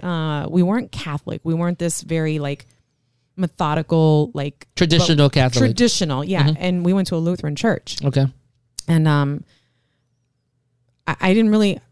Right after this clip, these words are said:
Speaker 1: I, I knew about God and I knew about this stuff, but I'd always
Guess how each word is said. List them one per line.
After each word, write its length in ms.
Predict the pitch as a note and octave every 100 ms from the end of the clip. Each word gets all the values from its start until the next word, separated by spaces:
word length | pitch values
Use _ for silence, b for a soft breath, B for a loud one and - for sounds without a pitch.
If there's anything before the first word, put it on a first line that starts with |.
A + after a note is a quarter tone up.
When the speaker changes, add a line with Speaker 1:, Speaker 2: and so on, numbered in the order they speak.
| _
Speaker 1:
I, 180 | F3+ F3
I 100 | F3
knew 260 | E3+ D#3+ F3+
about 340 | G#3 G#3 G#3+ - -
God 380 | D#3+ D#3 A#3+ D#4
and 120 | G3+
I 80 | E3
knew 180 | D#3+
about 240 | E3 G3+ G3+
this 120 | A3
stuff, 220 | - G#3+ -
but 200 | F3+ - _ _ _ _ _ _ _ _ _ -
I'd 140 | G3+
always 380 | F#3 G#3 G#3 D#3